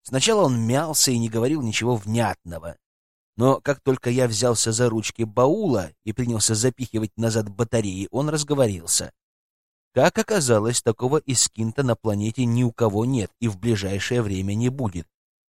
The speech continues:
Есть вариант, конечно, заказать подобный аппарат, но только подобный, с военной свалки, в соседнем секторе. Но его доставят не раньше, чем через два месяца.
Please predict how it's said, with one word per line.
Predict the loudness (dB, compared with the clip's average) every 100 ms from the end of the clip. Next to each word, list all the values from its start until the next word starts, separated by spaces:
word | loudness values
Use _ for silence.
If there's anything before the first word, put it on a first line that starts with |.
| _ _ _ -16
Есть | -4 0 0 0
вариант, | 0 0 0 -4 -4
конечно, | -4 -4 -4 -2
заказать | -2 0 0 0 -2
подобный | -2 0 0 -2
аппарат, | -2 -2 0 0 0 -4
но | -2 -2 -4 _ _ _ _ -6
только | -6 -4
подобный, | 2 2 4 2 2 -6 -14 _ _ _ -4
с | 0
военной | 2 2 -2 -2
свалки, | 0 0 -2 -4 -6
в | 0
соседнем | 2 2 0 -2 -2
секторе. | 0 0 -2 -8 -10 -16 _ _ _ _ -2
Но | 2
его | 2 2 0
доставят | -2 -2 0 0 -2 -2
не | 2 2
раньше, | 2 -2 -4
чем | -4 -4 -4
через | -2 -2 -2
два | -2 -4
месяца. | -4 -2 -2 -4 -8 -10